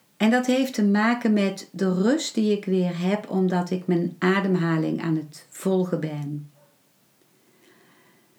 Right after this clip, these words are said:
Maar het kan ook heel bedreigend zijn om de ademhaling te volgen, omdat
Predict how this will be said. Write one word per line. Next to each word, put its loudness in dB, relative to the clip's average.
Maar 4
het -2
kan 0
ook 0
heel 2
bedreigend 0
zijn -2
om 0
de 0
ademhaling 0
te -2
volgen, 0
omdat -2